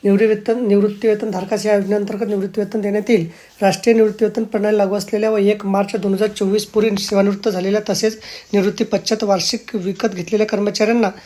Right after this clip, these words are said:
त्यांच्या सेवानिवृत्तीच्या दिनांकापासून ते एकोणतीस फेब्रुवारी दोन हजार चोवीस पर्यंतच्या कालावधीत संबंधित सेवानिवृत्त कर्मचाऱ्यांना राष्ट्रीय निवृत्ती वेतन प्रणाली अंतर्गत अनुदेय असलेल्या वार्षिक ॲन्युइटीमधील लाभ लागू राहतील व एक मार्च दोन हजार चोवीस पासून सुधारित राष्ट्रीय निवृत्ती वेतन योजनेचा विकल्प देणाऱ्या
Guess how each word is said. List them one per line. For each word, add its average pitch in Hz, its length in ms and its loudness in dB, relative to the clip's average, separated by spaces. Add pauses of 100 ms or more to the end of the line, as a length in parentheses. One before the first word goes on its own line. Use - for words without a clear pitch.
(280)
त्यांच्या 196 360 4
सेवानिवृत्तीच्या 202 760 0
दिनांकापासून 202 680 -2
ते 226 60 -2
एकोणतीस 202 640 -4
फेब्रुवारी 208 420 0
दोन 202 160 -2
हजार 202 160 0
चोवीस 202 300 -2
पर्यंतच्या 208 480 -4
कालावधीत 208 400 2 (320)
संबंधित 202 460 0
सेवानिवृत्त 202 640 -2
कर्मचाऱ्यांना 208 600 0
राष्ट्रीय 202 420 -2
निवृत्ती 202 300 0
वेतन 202 180 -6
प्रणाली 202 340 0
अंतर्गत 196 480 -2
अनुदेय 190 320 0
असलेल्या 202 440 0 (340)
वार्षिक 196 440 2 (300)
ॲन्युइटीमधील 208 680 4 (300)
लाभ 202 200 6
लागू 196 260 4
राहतील 220 320 4
व 190 120 0
एक 196 300 0
मार्च 202 220 2
दोन 196 180 -4
हजार 202 180 -2
चोवीस 202 300 -2
पासून 220 260 -2
सुधारित 196 420 -2
राष्ट्रीय 196 360 0
निवृत्ती 208 260 -2
वेतन 202 180 -4
योजनेचा 196 220 -2
विकल्प 202 420 -2
देणाऱ्या 196 380 2